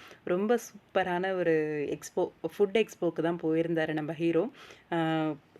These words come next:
ரொம்ப, எப்படி சொல்றது, அவரோட அந்த என்ட்ரியில ஆரம்பிச்சு, ஆ, உள்ள ஃபேன்ஸோட கனெக்ட் ஆனது, ஜோவியலா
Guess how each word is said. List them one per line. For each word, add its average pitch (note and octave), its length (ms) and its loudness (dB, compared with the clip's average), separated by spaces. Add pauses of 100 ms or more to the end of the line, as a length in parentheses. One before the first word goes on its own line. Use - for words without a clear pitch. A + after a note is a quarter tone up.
ரொம்ப, G#3 480 2 (260)
எப்படி E3 260 0
சொல்றது, F3+ 640 0
அவரோட D#3 240 0
அந்த D3+ 280 0
என்ட்ரியில G#3 720 0
ஆரம்பிச்சு, F#3 760 0 (400)
ஆ, E3 240 2
உள்ள F#3 480 0
ஃபேன்ஸோட F#3+ 680 0
கனெக்ட் F3 360 0
ஆனது, E3+ 600 0
ஜோவியலா F3+ 580 0